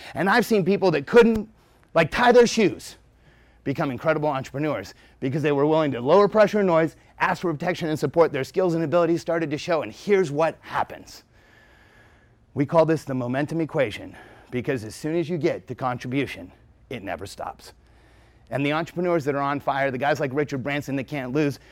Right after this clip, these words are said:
the people who just keep going forward, Elon Musk, they're looking at contribution. The day that they said that Tesla was gonna take over the entire superstructure for automotive, he gave all of it away. He doesn't care, he'll make more.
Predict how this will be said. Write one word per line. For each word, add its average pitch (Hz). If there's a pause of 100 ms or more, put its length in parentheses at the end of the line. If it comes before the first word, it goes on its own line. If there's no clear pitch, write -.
the 165
people 175
who 156
just 156
keep 160
going 147
forward, 147
Elon 175
Musk, 156 (280)
they're 202
looking 165
at 123
contribution. 135 (340)
The 170
day 208
that 226
they 214
said 196
that 165
Tesla 196
was 180
gonna 165
take 180
over 175
the 151
entire 156
superstructure 170
for 156
automotive, 156
he 170
gave 190
all 165
of 151
it 165
away. 120 (1040)
He 233
doesn't 175
care, 202
he'll 202
make 196
more. 185